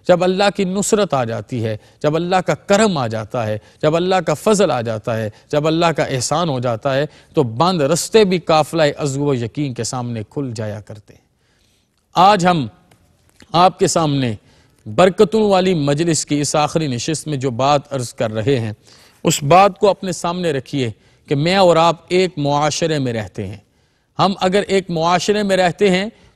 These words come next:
तो हमें मुआशरे में जीने के कोई उसूल तो दीन इस्लाम ने अता किए हैं, कोई तरीक़ाकार तो दीन इस्लाम ने सिखाया है। मुस्लिम शरीफ की हदीस मुबारक से साबित है कि पुल सिरात और जन्नतुल फिरदौस के दरमियान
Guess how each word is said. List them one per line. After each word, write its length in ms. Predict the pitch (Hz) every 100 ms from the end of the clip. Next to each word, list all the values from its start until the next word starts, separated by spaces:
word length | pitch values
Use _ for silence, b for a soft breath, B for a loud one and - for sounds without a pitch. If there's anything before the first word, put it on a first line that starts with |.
| -
तो 60 |
हमें 280 | 131 170 196
मुआशरे 580 | 170 160 170 165 202 202
में 180 | 190 131
जीने 300 | 147 185 202
के 160 | 175
कोई 460 | 160 160 185 180 127 b b b b _ -
उसूल 460 | 185 - 214 240 233
तो 140 | 233
दीन 220 | 180 196
इस्लाम 560 | 190 170 156 151 165 170
ने 140 | 165
अता 360 | - 135 147 139
किए 320 | - 123 135
हैं, 180 | 117 104 _ _ _ _ _ -
कोई 140 | 202
तरीक़ाकार 840 | 170 185 208 196 196 - 196 233
तो 160 | 240 208
दीन 220 | 160 170
इस्लाम 440 | 165 160 - 143 139
ने 120 | 127
सिखाया 400 | 127 113 117 127
है। 200 | 110 107 b b b b
मुस्लिम 500 | 131 208 - 220 233
शरीफ 360 | 190 170 185 165
की 180 | 185 165
हदीस 320 | 139 156 175
मुबारक 580 | 160 135 139 143 139 151
से 120 | 143
साबित 420 | - 117 143 127
है 200 | 120 127 b b b -
कि 80 | 151
पुल 280 | - 208 208
सिरात 640 | - 175 160 175 208 208 _ _ -
और 160 | 180
जन्नतुल 560 | 135 170 185 175 156 160
फिरदौस 480 | - 135 135 147 -
के 140 | 147
दरमियान 480 | 127 117 110 104